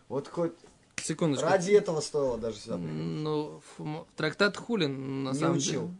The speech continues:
Speaker 2: Надо, Безрат Ашем, когда
Speaker 1: Безрат
Speaker 2: поучишь,
Speaker 1: Ашем.
Speaker 2: тогда, так сказать, будет. Окей.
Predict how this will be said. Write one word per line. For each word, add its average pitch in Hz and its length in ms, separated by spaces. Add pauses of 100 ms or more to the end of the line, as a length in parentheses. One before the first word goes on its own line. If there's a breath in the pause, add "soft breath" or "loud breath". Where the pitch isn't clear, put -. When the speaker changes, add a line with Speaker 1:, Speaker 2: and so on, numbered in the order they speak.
(160)
Speaker 2:
Надо, 151 580
Безрат 185 460
Ашем, 254 180
когда 202 200
Speaker 1:
Безрат 185 60
Speaker 2:
поучишь, - 460
Speaker 1:
Ашем. - 180
Speaker 2:
тогда, - 380
так - 160
сказать, 180 240
будет. 185 220 (1700 soft breath)
Окей. 165 440